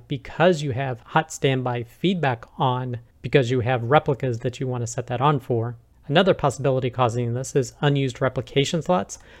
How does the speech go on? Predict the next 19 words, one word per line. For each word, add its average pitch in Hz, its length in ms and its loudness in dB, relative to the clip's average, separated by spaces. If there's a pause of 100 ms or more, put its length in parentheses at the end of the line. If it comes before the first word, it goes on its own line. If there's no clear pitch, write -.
(200)
although 151 240 8
generally 139 480 4
you 135 140 2
would 131 160 2
see - 160 2
your 127 260 4
disk 120 300 0
space - 480 0 (240)
ever 135 260 4
increasing 131 540 2
because 123 300 0
it's - 200 -6
not 127 160 -2
able 123 280 -2
to 120 120 -2 (320)
clean 127 240 -2
anything. 117 460 0 (320)
Or 190 360 10 (100)
uncommitted 160 640 4